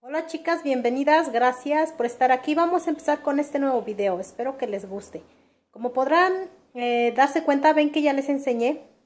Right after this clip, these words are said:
que Fer ya puso el hule. Bueno, ahorita se los enseño, ya terminó de ponerlo, ya quedó otra vez, este, bonito, ya no tiene los agujeritos que tenía.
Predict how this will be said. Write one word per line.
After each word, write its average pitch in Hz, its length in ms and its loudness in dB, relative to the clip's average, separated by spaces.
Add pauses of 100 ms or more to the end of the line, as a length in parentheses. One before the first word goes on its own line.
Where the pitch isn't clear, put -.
(140)
que 269 540 -2
Fer 247 240 -2
ya 240 200 0
puso 240 400 -4
el 208 200 -8
hule. 247 340 -2 (560)
Bueno, 247 160 -4
ahorita 254 180 -2
se 330 120 2
los 285 120 0
enseño, 233 300 -4
ya 226 200 0
terminó 269 320 -2
de 247 100 0
ponerlo, 302 680 0
ya 240 260 2
quedó 233 260 0
otra 233 260 -2
vez, 233 340 -4
este, 196 420 -10
bonito, 311 600 -2
ya 247 200 0
no 240 340 -2
tiene 233 280 -6
los 233 160 -4
agujeritos 202 500 -8
que 233 140 -4
tenía. 214 420 -6